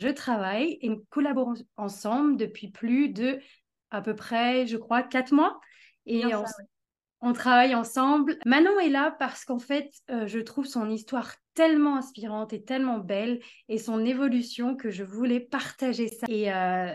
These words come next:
Speaker 1: et aujourd'hui, elle est là pour en parler et elle sera, euh, plus pa-, mieux placée que moi pour justement en parler. Bonjour Manon, comment ça va ?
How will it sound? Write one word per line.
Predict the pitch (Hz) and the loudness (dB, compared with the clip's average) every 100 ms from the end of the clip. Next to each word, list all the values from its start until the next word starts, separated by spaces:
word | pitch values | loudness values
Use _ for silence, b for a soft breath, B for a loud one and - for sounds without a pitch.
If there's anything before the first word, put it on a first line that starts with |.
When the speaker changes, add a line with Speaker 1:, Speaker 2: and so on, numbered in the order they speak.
| - | -10
Speaker 1:
et | 247 214 208 | -6 -4 -4
aujourd'hui, | 214 233 196 208 254 | -4 -6 -6 -4 -2
elle | 226 | -2
est | 202 | 0
là | 214 | -2
pour | 240 233 233 | -2 -4 -4
en | 233 | -2
parler | 240 214 190 240 | -2 -2 -4 -4
et | 226 | -6
elle | 202 | -6
sera, | 202 - 254 269 262 226 | -6 -4 0 0 -2 -6
euh, | 208 | -6
plus | 202 311 320 | 0 4 4
pa-, | - 311 247 240 | 4 0 -2 2
mieux | 254 320 | 4 2
placée | 277 277 269 262 | 0 -4 -4 -2
que | 233 | 0
moi | 247 | 0
pour | 247 226 196 | -2 -8 -8
justement | 233 - 220 185 - | -10 -6 -6 -6 -8
en | 233 | -8
parler. | 240 101 98 - - B B B B | -6 -6 -8 -10 -16 B B B B
Bonjour | 226 254 285 | -4 0 2
Manon, | 294 285 302 320 - | 4 4 2 0 -8
comment | - 247 262 | -4 -2 -2
ça | 277 | 0
va ? | 262 277 | 2 0